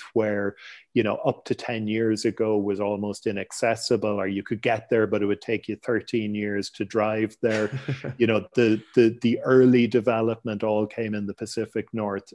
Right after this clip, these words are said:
Speaker 1: Northwest. The
Speaker 2: Yeah.
Speaker 1: southern zone was overlooked. Two thirds of the land is national park. It's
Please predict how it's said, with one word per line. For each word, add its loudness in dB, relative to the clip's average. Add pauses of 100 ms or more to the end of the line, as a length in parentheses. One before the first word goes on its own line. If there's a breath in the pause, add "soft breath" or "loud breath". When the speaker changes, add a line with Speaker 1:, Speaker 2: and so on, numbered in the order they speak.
Speaker 1:
Northwest. -2
The -2
Speaker 2:
Yeah. -4
Speaker 1:
southern 6
zone 2
was 0
overlooked. 2
Two 2
thirds 2
of -2
the 0
land -2
is -6
national -6
park. -4
It's -10